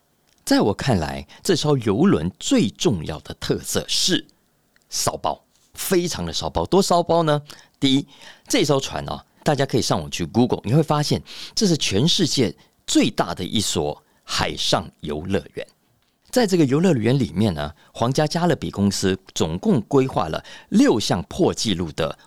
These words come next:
滑梯啦，不同的游泳池啦，外加还有什么按摩浴缸啦、滑浪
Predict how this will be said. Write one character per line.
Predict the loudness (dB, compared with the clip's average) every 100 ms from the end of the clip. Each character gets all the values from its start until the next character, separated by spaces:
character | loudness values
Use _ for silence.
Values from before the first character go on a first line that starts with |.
| _
滑 | -12 -8 -6
梯 | -2 0
啦， | 0 -2 -8 -16 -20 -20 _
不 | 0
同 | 0 0 -2
的 | 0
游 | 2
泳 | 2 0
池 | -4 -2
啦， | 0 -2 0
外 | -2
加 | 0 -4 -4
还 | -4
有 | -8
什 | -8
么 | -12 -8
按 | -4
摩 | -2 -2 -6 -8 -8
浴 | -6 -8
缸 | -6 -6 -4
啦、 | -6 -8 -12
滑 | -14 -12 -8 -4
浪 | -2 -2 -6